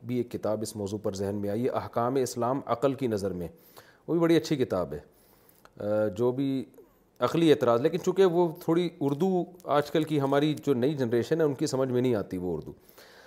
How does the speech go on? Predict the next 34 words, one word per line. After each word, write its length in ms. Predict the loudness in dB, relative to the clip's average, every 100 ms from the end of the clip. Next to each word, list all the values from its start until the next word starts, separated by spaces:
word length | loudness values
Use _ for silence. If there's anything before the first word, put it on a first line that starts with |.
| _ -2
خیر، 260 | 6 8
میں 680 | 8 6 8 8 8 8 8 4 -2 -18 -20 -6
جو 160 | 0 4
لوگ 180 | 4
بھی 160 | 4 -2
پروگرام 440 | 0 2 4 4
سن 260 | 0 -2 -2
رہے 200 | 2 2
ہیں 220 | 2 0
میں 260 | 0 0 0
ان 180 | 0 -4
سے 240 | -2 -4 -4 -16 -12
گزارش 400 | 0 2 2 0
کروں 280 | -2 -2 -2
گا 120 | -2
کہ 120 | -2
دیکھیں، 400 | 0 0 2 0 -2 -10 -20 _ _
ہو 120 | 0
سکتا 280 | 2 2 6
ہے 60 | 8
آپ 220 | 8 6
کو 60 |
اس 160 | 2 2
پروگرام 360 | 0 4 4 4
میں 100 | 2
دلچسپی 520 | 2 2 0 2 2
نہ 80 | 4
ہو، 180 | 2
آپ 280 | 6 4 4
ایتھیزم 440 | 0 2 2 2 2
سے 100 | 0
متاثر 520 | 4 4 4 6 4
نہ 100 | 4
ہوں، 200 | -2